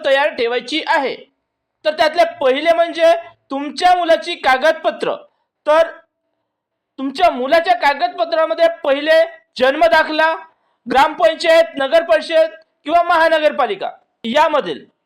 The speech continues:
त्यानंतर दुसरे आहे आधार कार्ड आणि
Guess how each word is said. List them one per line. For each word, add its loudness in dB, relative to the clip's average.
त्यानंतर 2
दुसरे -4
आहे 4
आधार 4
कार्ड 2
आणि 0